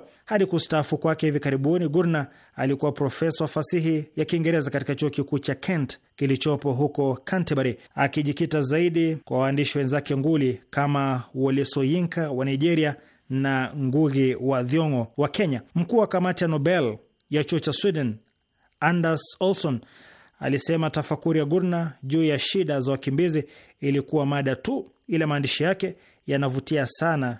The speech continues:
hivi sasa kwa watu wengi Ulaya na ulimwenguni kote. Gurna, ambaye ni Mwafrika wa kwanza mweusi kushinda tuzo hiyo tokea mwaka elfu moja mia kenda themanini na sita, hakuwahi kuwaza kushinda tuzo hiyo kubwa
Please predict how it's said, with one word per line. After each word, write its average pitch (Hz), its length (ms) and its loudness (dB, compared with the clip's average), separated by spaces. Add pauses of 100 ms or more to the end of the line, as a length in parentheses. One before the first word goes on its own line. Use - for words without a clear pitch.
hivi 131 240 -2
sasa 147 380 -2 (180)
kwa 139 120 0
watu 135 240 -2
wengi 170 360 0 (280)
Ulaya 165 720 0
na 135 360 0 (440)
ulimwenguni 151 480 0
kote. 185 340 0 (380)
Gurna, 165 320 2
ambaye 160 500 2 (100)
ni 147 80 -2
Mwafrika 147 420 0
wa 147 60 2
kwanza 165 300 0
mweusi 165 380 0 (380)
kushinda 156 500 0
tuzo 147 280 0
hiyo 165 300 2
tokea 143 320 -4
mwaka 147 240 -2
elfu 139 180 -4
moja 143 180 0
mia 135 80 -2
kenda 143 400 -2 (280)
themanini 143 300 -2
na 139 60 -2
sita, 160 340 -2 (580)
hakuwahi 165 680 0
kuwaza 143 560 0 (240)
kushinda 147 420 -2
tuzo 139 220 -2
hiyo 139 180 0
kubwa 143 480 -2